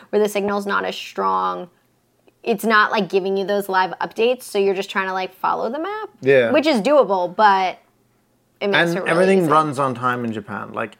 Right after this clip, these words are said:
Speaker 1: Yeah.
Speaker 2: to the m-, second. Like, if it, the bu-, if the train says it's leaving at, like, fifteen oh seven, it's going to leave at fifteen oh seven.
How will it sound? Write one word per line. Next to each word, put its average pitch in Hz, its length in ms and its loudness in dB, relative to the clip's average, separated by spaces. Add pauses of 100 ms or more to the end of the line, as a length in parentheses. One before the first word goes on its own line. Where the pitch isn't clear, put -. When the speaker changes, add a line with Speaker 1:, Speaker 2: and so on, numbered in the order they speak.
Speaker 1:
Yeah. 180 360 -2
Speaker 2:
to - 60 -4
the 123 120 -2
m-, 117 300 -4 (100)
second. - 680 -8 (140)
Like, 123 280 -8
if 135 180 -6
it, - 220 -8
the 139 80 -2
bu-, 123 300 -8
if 127 120 -2
the 147 120 -6
train 165 240 -4
says 160 220 0
it's 135 140 -10
leaving 131 280 -2
at, 123 120 -8
like, 120 280 -8 (100)
fifteen 127 500 -6
oh 117 120 -6
seven, 113 500 -4
it's - 180 -4
going 165 300 0
to 151 80 -6
leave 147 220 -6
at - 80 -14
fifteen 127 340 -6
oh 117 100 -6
seven. 123 360 -4